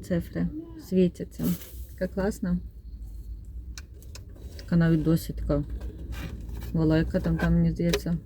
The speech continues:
була менша чи ні. Ну, класно. Ну і провід тут її включити. От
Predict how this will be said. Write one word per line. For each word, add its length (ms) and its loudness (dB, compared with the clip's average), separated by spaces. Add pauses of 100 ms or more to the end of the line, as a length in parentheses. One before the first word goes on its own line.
(160)
була 220 2
менша 520 0
чи 220 -8
ні. 220 0 (1400)
Ну, 80 -2
класно. 480 -2 (1040)
Ну 80 10
і 140 12
провід 380 6 (440)
тут 100 0 (1000)
її 160 2
включити. 640 8 (3250)
От 180 -6